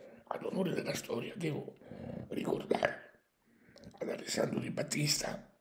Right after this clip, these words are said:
che quando ci fu la Shoah, sapete cosa fu la Shoah? Sei, sei milioni di ebrei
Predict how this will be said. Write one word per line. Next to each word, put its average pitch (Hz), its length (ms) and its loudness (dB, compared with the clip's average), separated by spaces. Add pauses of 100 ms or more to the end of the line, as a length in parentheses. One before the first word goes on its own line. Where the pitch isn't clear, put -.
(960)
che - 100 -2
quando 247 300 6
ci - 120 2
fu - 200 2
la 151 120 6
Shoah, - 640 6 (1300)
sapete - 360 0
cosa - 260 0
fu - 220 -4
la - 100 4
Shoah? - 500 2 (800)
Sei, - 720 6 (360)
sei 160 400 8
milioni 135 540 4
di 131 140 6
ebrei 156 760 6